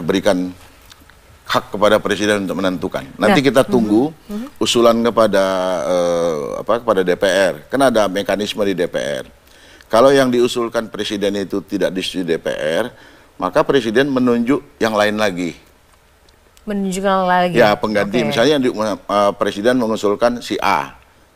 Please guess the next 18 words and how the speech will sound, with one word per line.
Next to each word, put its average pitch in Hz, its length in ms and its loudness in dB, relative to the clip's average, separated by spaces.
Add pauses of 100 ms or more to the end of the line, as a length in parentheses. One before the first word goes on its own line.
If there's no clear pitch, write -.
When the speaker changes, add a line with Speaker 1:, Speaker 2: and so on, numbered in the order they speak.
(120)
Speaker 1:
tapi 98 240 0
misalnya 104 440 0
D 82 120 -2
P - 120 -6
R 82 200 0
tidak 71 400 -8 (400)
setuju, 87 640 -6 (520)
maka 82 200 -2
minta 104 320 0
diganti. 78 640 -6
Itu 180 160 2
bisa. 123 480 2 (240)
Itu 185 300 0
Speaker 2:
Hmm. 90 80 0
Speaker 1:
aturan 101 340 0
mainnya 113 320 0
di 82 140 -6
situ. 90 500 -4